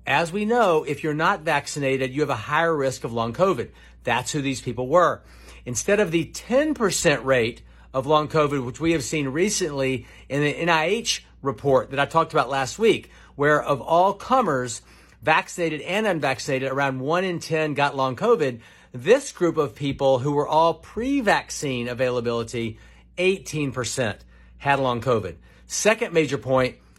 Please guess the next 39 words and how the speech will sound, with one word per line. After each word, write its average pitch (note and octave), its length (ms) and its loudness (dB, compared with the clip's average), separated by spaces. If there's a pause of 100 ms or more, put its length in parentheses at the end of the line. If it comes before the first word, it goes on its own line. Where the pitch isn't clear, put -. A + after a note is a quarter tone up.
(180)
at B2+ 200 -6
two G#3 300 -4
years, F3 680 0
still F3+ 420 0
eighteen D#3+ 340 -2
percent. C#3+ 400 0 (380)
There E3+ 300 6
are D#3+ 240 2
data E3 500 2
in D3+ 120 -4
this D3 240 -6 (100)
report, C#3 640 0 (100)
in D#3 140 -2
the F3+ 80 -2
B F#3 160 0
M G3 100 -2
J, C3+ 380 2 (160)
that C#3 120 -6
show F3+ 300 4
that D#3+ 140 -2
if C#3 120 -2
you G#3+ 200 -4
didn't A#3 340 2
recover D#3+ 760 -2 (360)
by C#3 140 0
six G3+ 420 -4
months, D#3 480 0 (380)
there's D#3+ 240 4
basically F3+ 480 2
a B2+ 80 0
flat F#3+ 520 0
line A#2 460 -2
of C3 140 -8
your C#3+ 100 -2
symptoms A#2+ 600 -2 (280)
out C#3+ 280 2
to C#3 100 -12
twenty-four D3+ 680 -2
months, A#2+ 420 -4